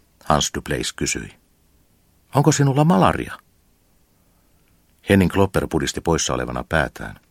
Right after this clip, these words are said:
eikä vastannut. Hans Dupleix kohautti olkapäitään ja kääntyi Werner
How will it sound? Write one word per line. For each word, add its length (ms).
eikä 240
vastannut. 600
Hans 340
Dupleix 440
kohautti 520
olkapäitään 680
ja 80
kääntyi 520
Werner 380